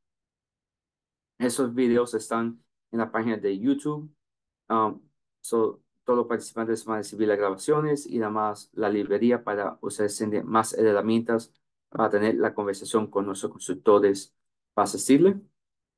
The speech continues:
Y aquí, como yo dije anteriormente, aquí están todos los enlaces más importantes del taller de hoy en cómo crear un plan de negocio, cómo comenzar la empresa, la página de, del S B A,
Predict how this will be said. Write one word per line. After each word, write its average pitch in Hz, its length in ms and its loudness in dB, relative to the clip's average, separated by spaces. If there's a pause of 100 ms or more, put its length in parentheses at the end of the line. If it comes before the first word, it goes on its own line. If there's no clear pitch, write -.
(1120)
Y 131 100 8
aquí, 135 280 6
como 135 220 6
yo 123 180 6
dije 127 220 4
anteriormente, 123 720 2
aquí 110 240 -4
están 117 380 -4
todos 117 360 0
los 113 500 -2 (1080)
enlaces 117 560 -2
más 123 180 -2
importantes 110 960 -6
del 104 280 0
taller 101 360 2
de 98 140 0
hoy 135 320 4 (280)
en 110 120 -6
cómo 123 300 4
crear 117 220 4
un 113 160 0
plan 107 180 -2
de 104 80 -4
negocio, 101 400 -2
cómo 120 320 2
comenzar 110 540 0
la 110 160 4
empresa, 98 560 -6 (500)
la 113 160 2
página 127 380 4
de, 117 240 4
del 110 260 0
S - 260 -2
B 107 220 0
A, - 240 -2